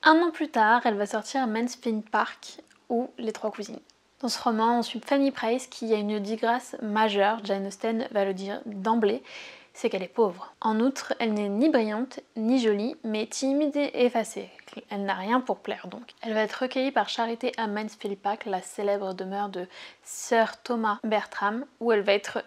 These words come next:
complètement négligée. Seulement, elle va faire face à une ascension fulgurante, et cette évolution semble reposer uniquement sur ses seuls mérites, euh, donc sa rigueur, son jugement infaillible et son indépendance d'esprit.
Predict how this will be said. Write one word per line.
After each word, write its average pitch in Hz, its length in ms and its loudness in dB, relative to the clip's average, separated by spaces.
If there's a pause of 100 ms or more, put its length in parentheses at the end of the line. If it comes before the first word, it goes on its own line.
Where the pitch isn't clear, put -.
complètement 208 400 0
négligée. 180 480 -6 (800)
Seulement, 285 600 4
elle 208 100 2
va 208 160 8
faire 226 200 0
face 262 420 4
à 214 80 2
une 202 160 0
ascension 240 500 -2
fulgurante, 240 640 0
et - 60 -6
cette 226 220 -4
évolution 233 500 0
semble 233 220 0
reposer 214 480 0
uniquement 233 400 -2
sur 220 160 -4
ses 208 160 -6
seuls 226 180 -4
mérites, 214 560 -4 (140)
euh, 190 180 0
donc 185 260 -6
sa 214 140 -2
rigueur, 202 540 0
son 226 80 -2
jugement 226 400 2
infaillible 240 420 2
et 214 60 2
son 196 180 -8
indépendance 214 520 -2
d'esprit. 196 360 -12